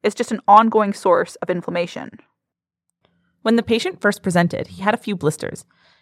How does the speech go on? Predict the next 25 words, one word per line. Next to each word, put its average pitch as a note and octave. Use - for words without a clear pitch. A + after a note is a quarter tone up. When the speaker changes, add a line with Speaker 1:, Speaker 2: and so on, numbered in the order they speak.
Speaker 2:
It G3
sounds A#3
as D#4+
though G#3+
these G3
superficial G#3
blisters E3+
have E3
progressed E3
somewhat A#3+
and F#3+
are F3
popping F3
now. -
That's A3
in E4
keeping A3
with G3
the F#3
expected F3
course -
for F3+
a D#3+
bullous F3
cellulitis. C3